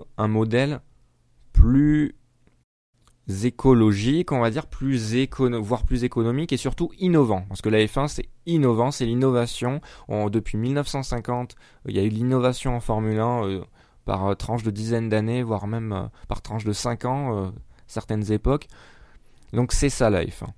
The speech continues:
ça il faut le reconnaître. Mais quand sur un Grand Prix, les gens vont voir, euh, la F un, mais évidemment, le matin, il y a la course de G P deux, et généralement, les spectateurs assistent aussi à la course de, de G P deux.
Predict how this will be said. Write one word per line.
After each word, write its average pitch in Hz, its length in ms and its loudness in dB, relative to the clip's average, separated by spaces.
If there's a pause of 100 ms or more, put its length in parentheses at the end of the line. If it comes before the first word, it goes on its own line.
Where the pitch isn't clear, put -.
(140)
ça 120 220 0
il 113 120 0
faut 117 160 -2
le 120 60 2
reconnaître. 101 600 -4 (600)
Mais 147 420 2 (760)
quand 196 140 2
sur 165 260 0
un 175 100 0
Grand 143 220 0
Prix, 101 280 4 (1500)
les 113 180 4
gens 165 260 4
vont 123 220 0
voir, 135 460 4
euh, - 20 4
la 113 200 2
F - 120 -6
un, 165 140 2
mais 110 220 -2
évidemment, 120 680 0 (280)
le 110 120 2
matin, 120 340 0
il 160 60 -2
y - 20 0
a 117 60 0
la 110 80 0
course 135 180 -4
de 127 80 2
G 123 160 2
P 135 160 0
deux, 123 140 2
et 113 40 2
généralement, 104 440 -2
les 127 80 -2
spectateurs 113 540 -4
assistent 120 280 -8
aussi 127 220 -4
à 120 40 0
la 107 100 0
course 120 260 -6
de, 101 260 2
de 101 160 -2
G 110 160 -4
P 123 140 -2
deux. 95 180 -2